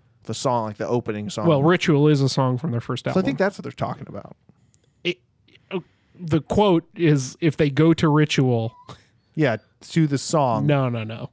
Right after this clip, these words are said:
Speaker 1: Ritual.
Speaker 2: No, no, no.
Speaker 1: Either way,
Speaker 2: 'Cause he
Speaker 1: maggots
Speaker 2: says, he says, "If they go to Ritual and leave after Mariana Cross, I'm gonna throw hands."
Speaker 1: Who's Mariana?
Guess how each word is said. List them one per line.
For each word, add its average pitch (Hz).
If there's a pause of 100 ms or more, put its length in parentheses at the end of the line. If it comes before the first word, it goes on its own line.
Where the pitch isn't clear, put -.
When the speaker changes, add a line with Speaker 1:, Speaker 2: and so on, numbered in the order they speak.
Speaker 1:
Ritual. 151
Speaker 2:
No, 139
no, 120
no. 131
Speaker 1:
Either 247
way, 156 (200)
Speaker 2:
'Cause 214
he 226
Speaker 1:
maggots 262
Speaker 2:
says, 254
he 196
says, 214
"If 175
they 180
go 165
to 170
Ritual 156
and 135
leave 139
after 127 (600)
Mariana 135
Cross, 117 (160)
I'm 135
gonna 120
throw 120
hands." - (680)
Speaker 1:
Who's 226
Mariana? 196